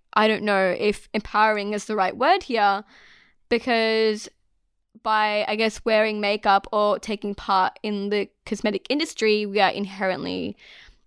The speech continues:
reinforcing our ties with, like, capitalism and how capitalism just,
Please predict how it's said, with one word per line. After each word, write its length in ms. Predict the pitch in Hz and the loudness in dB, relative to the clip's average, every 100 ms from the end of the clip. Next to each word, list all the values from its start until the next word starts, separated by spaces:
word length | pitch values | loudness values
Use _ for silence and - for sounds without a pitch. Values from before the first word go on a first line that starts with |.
| - | -14
reinforcing 1040 | 208 226 214 196 208 196 - 202 185 185 196 - | -2 0 0 -2 -4 -4 -4 -6 -6 -8 -10 -2
our 140 | 190 180 | -2 -2
ties 720 | - 185 185 175 185 - - _ _ | 0 2 2 0 -6 -8 -20 _ _
with, 480 | 214 208 185 185 - _ _ _ | 0 2 2 -4 -16 _ _ _
like, 200 | 175 - | -2 -2
capitalism 840 | - - 208 262 190 175 160 170 180 - - _ _ | -8 -10 -2 -2 -2 -6 -10 -10 -12 -16 -20 _ _
and 460 | 202 202 180 185 190 _ _ _ _ | -2 0 -2 -4 -10 _ _ _ _
how 320 | 208 208 202 196 | -4 2 2 2
capitalism 540 | - - 208 196 196 | -4 -4 -4 -4 -6
just, 220 | 190 - | -6 -8